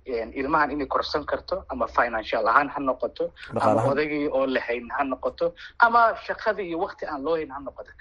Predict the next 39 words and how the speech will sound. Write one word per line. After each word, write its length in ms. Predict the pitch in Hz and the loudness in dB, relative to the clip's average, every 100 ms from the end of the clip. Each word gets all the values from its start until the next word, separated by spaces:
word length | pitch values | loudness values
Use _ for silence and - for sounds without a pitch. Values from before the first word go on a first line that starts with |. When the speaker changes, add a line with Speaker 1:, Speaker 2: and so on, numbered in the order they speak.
| - _ - | -20 _ 4
Speaker 1:
Taas 280 | 208 220 | 4 4
waa 160 | 190 156 | 2 0
midda 220 | 170 156 | 0 -4
problem 540 | - 131 127 143 160 156 - | -4 -4 -2 -2 -4 -6 -14
ugu 180 | 151 165 160 | -10 -4 -2
weyn 180 | 156 | 0
oo 120 | 131 120 | -2 -2
meesha 320 | 139 143 135 | -2 -2 -6
uu 80 | 123 | -6
ka 180 | - | -6
jiro. 320 | 107 107 95 - - - | -8 -8 -8 -10 -10 -6
Ilmahan 440 | 127 160 233 147 | 2 4 4 4
marka 280 | 175 202 175 | 2 0 2
horeba 340 | 156 165 160 156 | 4 4 2 -2
inay 220 | 165 143 - | -2 -4 -4
ku 120 | - | -2
dhalanin 480 | 147 135 120 123 135 - - - - | 0 0 -2 -6 -14 -18 -20 -20 -6
oo 140 | 143 131 | -2 2
maamooyinka 500 | 127 120 160 160 143 | 2 2 0 0 -2
ay 120 | 127 | -2
juus 200 | 135 123 | -4 -4
garaysteen, 580 | 127 117 113 - 139 135 | 0 2 0 -2 -2 0
ay 160 | 156 143 | -4 0
doorteen 480 | 127 - 147 127 135 | -2 0 -2 -2 -4
inay 220 | 135 127 | -4 -6
iska, 300 | - 156 131 - - - | -4 -4 -4 -10 -18 -2
macnaha, 400 | 123 139 143 123 - - _ - | 2 4 4 2 -2 -20 _ -6
uur 160 | 175 156 | -2 0
qaadaan, 360 | - 127 143 147 | 2 4 2 0
haddana 220 | - 143 | -2 -2
iska 160 | - 120 | -2 -4
soo 180 | 127 | -4
tuuraan. 460 | 113 - 113 - - - - - | -4 -4 -2 -2 -2 -10 -18 2
Taas 260 | 175 202 | 4 4
waaye 220 | 196 165 156 | 2 2 2
midda 260 | 175 165 - - - - - | -2 -6 -6 -12 -20 -20 -12
xisbiga 300 | 180 160 160 | -10 -4 -4
conservative-kana 880 | 156 139 175 170 151 151 147 143 131 | -2 -2 -2 -2 -8 -8 -6 -6 -4
uu 120 | 131 | -6